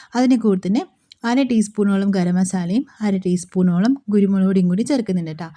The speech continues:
അപ്പോൾ അതും കൂടി നമ്മൾ ചേർത്തതിന് ശേഷം ഇനി നിങ്ങളുടെ കയ്യിലുണ്ടെങ്കിൽ മാത്രം ഒരു അര ടീസ്പൂണോളം നമുക്ക് മന്തി മസാലയും കൂടി ഇതിലേക്ക് ചേർക്കാം. അപ്പോൾ ഇനി നമുക്കിതിലേക്ക് ഒരു ടീസ്പൂണോളം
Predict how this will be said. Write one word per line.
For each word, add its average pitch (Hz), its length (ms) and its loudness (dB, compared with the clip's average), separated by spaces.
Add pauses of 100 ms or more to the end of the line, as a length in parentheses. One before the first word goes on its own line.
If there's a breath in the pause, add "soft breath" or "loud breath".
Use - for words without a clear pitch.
(280 loud breath)
അപ്പോൾ 220 180 -2
അതും 220 220 4
കൂടി 233 180 4
നമ്മൾ 226 180 2
ചേർത്തതിന് 202 480 2
ശേഷം 208 240 2 (100)
ഇനി 262 140 4
നിങ്ങളുടെ 262 320 4
കയ്യിലുണ്ടെങ്കിൽ 226 600 4 (100)
മാത്രം 196 400 0
ഒരു 208 160 -2 (320)
അര 196 160 -4
ടീസ്പൂണോളം 185 640 -2
നമുക്ക് 180 340 -4
മന്തി 208 320 0
മസാലയും 180 520 0
കൂടി 170 140 -4
ഇതിലേക്ക് 170 360 -10
ചേർക്കാം. 226 360 -4 (760)
അപ്പോൾ 226 200 -4
ഇനി 262 200 4
നമുക്കിതിലേക്ക് 240 760 2 (180)
ഒരു 240 240 2
ടീസ്പൂണോളം 202 720 0